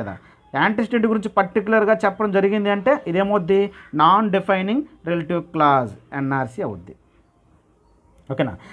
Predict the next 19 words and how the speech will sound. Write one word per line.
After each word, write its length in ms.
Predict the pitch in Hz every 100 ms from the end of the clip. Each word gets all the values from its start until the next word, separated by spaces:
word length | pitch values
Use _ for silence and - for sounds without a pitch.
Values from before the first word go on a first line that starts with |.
| - 131
అయితే 220 | 147 190 330 - 143
నాన్ 200 | 160 254 254
డిఫైనింగ్ 360 | 247 240 233 214
రిలేటివ్ 260 | 202 202 190
క్లాజ్ని 340 | 180 175 208 349 - _ - 170
ఏ 20 | 226
విధంగా 220 | 226 220 214
మనం 100 | 190
ఐడెంటిఫై 300 | 175 165 165
చేస్తామని 360 | 160 147 156 165
కొన్ని 160 | - 160 185
క్లూ 120 | 196 196
వర్డ్స్ 200 | 185 180 120
ఉన్నాయి, 180 | 110 - _ -
చూద్దాం. 260 | - 117 82 - - -
ఫస్ట్ 160 | 180 196
ఏంటంటే 260 | 190 185 165 123 - - - 175
ప్రాపర్ 420 | 185 208 226 214
నౌన్ 180 | 202 196